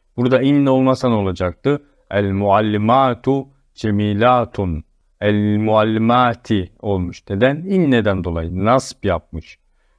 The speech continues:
Cem müennes salimin nas alameti açık T'nin kesralı olmasıdır.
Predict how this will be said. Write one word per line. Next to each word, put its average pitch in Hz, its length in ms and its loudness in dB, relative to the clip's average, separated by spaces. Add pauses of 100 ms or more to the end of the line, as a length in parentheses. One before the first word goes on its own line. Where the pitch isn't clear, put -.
(180)
Cem 143 220 2
müennes 120 440 0
salimin 107 560 0 (280)
nas 123 440 0
alameti 101 840 -2 (180)
açık - 420 -6
T'nin 120 480 0 (220)
kesralı 104 520 0
olmasıdır. - 680 -6